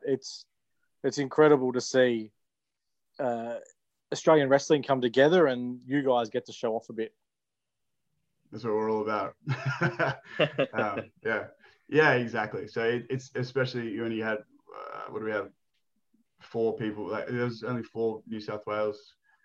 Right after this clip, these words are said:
Speaker 2: people from New South Wales in the tournament, and then I think, yeah, a couple, at least two in a status. So,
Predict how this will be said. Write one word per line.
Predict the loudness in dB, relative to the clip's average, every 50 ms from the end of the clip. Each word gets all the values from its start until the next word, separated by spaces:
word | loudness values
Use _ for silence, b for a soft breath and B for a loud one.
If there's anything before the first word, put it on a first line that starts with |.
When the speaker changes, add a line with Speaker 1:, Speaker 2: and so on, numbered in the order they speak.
| _ _ _ _ _ _ _ _ _ _ 0
Speaker 2:
people | 0 0 0
from | -2 -2 -4
New | -2 0
South | 0 -2 0 2
Wales | 4 4 4 4 0
in | -4
the | -6 -6
tournament, | -4 -2 2 4 4 4 2 0 -2
and | -4 -4 -2
then | -2
I | -2 -2
think, | -4 -8 -10 -10 -14 _ _ -20 _ _ _ _ _ _ _ -20 -20 -20 _ _
yeah, | 0 0 2 2 0 -4 -8 -12
a | -10
couple, | -8 -8 -6 -6 -6 -4 -2 -2
at | -2 0
least | 0 -2 -2 -4 -4
two | -4 -4 -2
in | -2 -4
a |
status. | -6 -6 -6 -4 -2 -2 -4 -6 -8 -14 -20
So, | -8 -2 0 0 2 0 0